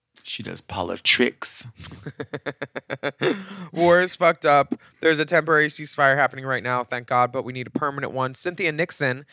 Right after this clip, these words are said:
Speaker 2: from Sex and the City is not eating. She's on a hunger strike to try to get Joe Biden to, um, to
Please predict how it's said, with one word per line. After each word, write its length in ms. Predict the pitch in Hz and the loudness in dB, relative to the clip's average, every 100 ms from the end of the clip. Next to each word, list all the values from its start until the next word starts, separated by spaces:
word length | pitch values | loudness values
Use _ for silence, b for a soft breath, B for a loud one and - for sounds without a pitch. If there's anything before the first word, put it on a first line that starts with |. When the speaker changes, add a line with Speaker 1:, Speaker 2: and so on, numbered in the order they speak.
| B B | B B
Speaker 2:
from 140 | 143 | -8
Sex 240 | 147 147 139 | -2 -2 -4
and 80 | |
the 40 | 127 | -8
City 240 | 165 165 | -6 -2
is 120 | 135 | -2
not 180 | 135 123 117 | 0 0 0
eating. 460 | 165 175 131 143 b b | -2 0 -2 -6 b b
She's 200 | - 151 | -10 -2
on 120 | 147 | 0
a 60 | 135 | 2
hunger 280 | 160 185 160 | 0 0 -2
strike 440 | - 135 127 - b b - | 2 2 0 -2 b b -8
to 100 | 143 | 0
try 180 | 151 | 4
to 80 | 139 | 4
get 200 | 135 120 | 2 0
Joe 180 | 143 139 | 0 0
Biden 500 | 135 139 156 131 139 _ b b - | 2 2 2 -2 -4 _ b b -8
to, 280 | - 143 131 | -2 0 2
um, 520 | 131 127 127 123 120 _ _ _ _ - | 2 2 0 -4 -14 _ _ _ _ -4
to 220 | 143 | -2